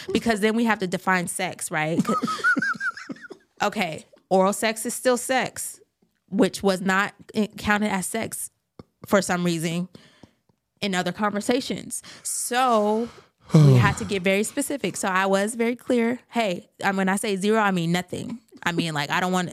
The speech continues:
Speaker 1: like, no con-, no friend, not everybody. I don't care how,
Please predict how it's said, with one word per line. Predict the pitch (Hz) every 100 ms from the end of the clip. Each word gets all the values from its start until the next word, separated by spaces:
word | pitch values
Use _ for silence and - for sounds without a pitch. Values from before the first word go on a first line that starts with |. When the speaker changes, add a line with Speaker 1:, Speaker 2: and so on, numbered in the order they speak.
| -
Speaker 1:
like, | 180 156 139
no | 170 175
con-, | 196 -
no | 190
friend, | 151 - 240 233 233 233
not | 156 151 -
everybody. | 202 226 208 208 208 220 - - -
I | 190
don't | 190 185
care | 208 190
how, | 190 196 202